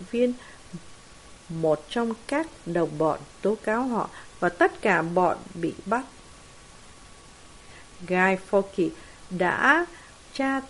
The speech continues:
tấn, bị tra tấn dã man, nhưng anh không nói.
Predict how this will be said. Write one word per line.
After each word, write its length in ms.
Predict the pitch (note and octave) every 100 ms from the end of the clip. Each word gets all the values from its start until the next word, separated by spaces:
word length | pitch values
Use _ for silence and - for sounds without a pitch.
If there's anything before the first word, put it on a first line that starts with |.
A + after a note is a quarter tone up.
| -
tấn, 360 | A3+ B3+ F4 D#4+ - - -
bị 200 | F#3 F3 E3 - - -
tra 200 | A3+ A3+ A3+
tấn 340 | G#3 A3+ C#4+ G3
dã 200 | F#3 B3
man, 380 | A#3+ G3+ G3 F#3+ - -
nhưng 300 | A#3 B3 C4 A#3+ -
anh 220 | A3+ A3+ A3 -
không 280 | A#3 A3 G#3+
nói. 300 | G#3 G#3